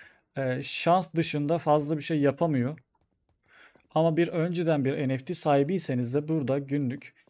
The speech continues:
e, güzel bir getiri elde edebiliyorsunuz. Orada tabii sizin bulundurduğunuz N F T'lere göre, sizin üzerinizdeki bu çarın build'ine göre ve sizin orada, e,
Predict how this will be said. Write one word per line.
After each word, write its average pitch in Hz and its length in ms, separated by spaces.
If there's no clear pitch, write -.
e, 117 320
güzel 131 500
bir 143 100
getiri 131 480
elde 143 300
edebiliyorsunuz. 135 640
Orada 135 240
tabii 131 240
sizin 131 300
bulundurduğunuz 131 720
N 135 280
F 135 80
T'lere 139 320
göre, 120 200
sizin 127 260
üzerinizdeki 131 800
bu 143 280
çarın 131 380
build'ine 135 440
göre 123 260
ve 151 160
sizin 156 300
orada, 143 260
e, 160 340